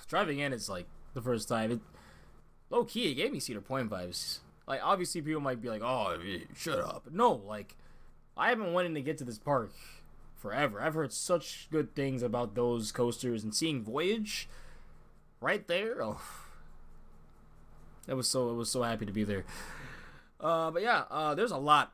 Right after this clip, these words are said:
of land clearing. A lot. And, uh, it's right behind and near Thunderbird. And also where the old ping-,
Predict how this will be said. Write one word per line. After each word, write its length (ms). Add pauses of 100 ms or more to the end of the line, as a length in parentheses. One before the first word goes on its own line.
(100)
of 120
land 240
clearing. 320 (540)
A 80
lot. 260 (1000)
And, 480
uh, 480
it's 160
right 160
behind 460 (340)
and 200
near 300
Thunderbird. 560 (1200)
And 160
also 300
where 160
the 100
old 320
ping-, 240